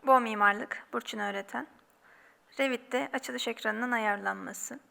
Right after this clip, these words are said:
Revit'te çalışma yaptığımızda en son hangi ekran kaydedilmişse çizim daha sonra açtığımızda o ekranla gelecektir.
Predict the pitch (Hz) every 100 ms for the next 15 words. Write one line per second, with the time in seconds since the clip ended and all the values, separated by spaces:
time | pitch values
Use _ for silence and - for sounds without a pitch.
0 | _ _ _ _ _ _ _ _ _ _
1 | _ _ _ - _ _ _ - _ _
2 | - 311 302 302 285 269 277 294 285 269
3 | 277 269 269 277 262 - - 285 - -
4 | - 277 294 - 226 240 - - 285 269
5 | - 233 226 214 - 226 226 233 240 262
6 | 277 - 185 - - _ _ _ - -
7 | - _ - - 269 269 269 277 277 220
8 | 220 240 - 254 214 233 277 247 233 -
9 | 208 190 185 185 185 - - - - -